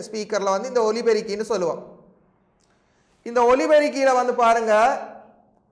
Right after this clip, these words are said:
இந்த ஒலிபெருக்கி speaker, இது ரேடியோக்குள்ளேயோ அல்லது பாக்ஸுக்குள்ளேயோ காணப்படக்கூடிய ஒரு பொருள் தான் இந்த ஒலிபெருக்கி. அதுல polystyrin துண்டுகள், ஒரு regiform துண்டுகள் மாதிரி ஒரு சிற-, சிறிய துண்டுகளை நீங்க அதுக்குள்ள மேல போடலாம்.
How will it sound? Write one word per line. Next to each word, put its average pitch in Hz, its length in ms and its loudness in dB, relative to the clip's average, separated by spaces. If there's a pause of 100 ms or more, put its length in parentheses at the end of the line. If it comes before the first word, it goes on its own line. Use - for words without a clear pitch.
(120)
இந்த 208 140 -2
ஒலிபெருக்கி 233 800 0
speaker, 233 440 -4
இது 226 140 0
ரேடியோக்குள்ளேயோ 233 840 2
அல்லது 240 280 0
பாக்ஸுக்குள்ளேயோ 226 720 -2
காணப்படக்கூடிய 214 760 -2
ஒரு 226 140 0
பொருள் 202 240 -4
தான் 254 160 -2
இந்த 233 120 -4
ஒலிபெருக்கி. 190 540 -4 (580)
அதுல 262 300 2
polystyrin 269 920 -2
துண்டுகள், 226 400 -2
ஒரு 214 320 -2
regiform 277 400 -2
துண்டுகள் 233 440 -2
மாதிரி 226 340 -2
ஒரு 226 160 -2
சிற-, 214 240 -4
சிறிய 226 340 -4
துண்டுகளை 220 480 -2
நீங்க 220 260 -2
அதுக்குள்ள 202 220 -4
மேல 202 240 -4
போடலாம். 175 580 -6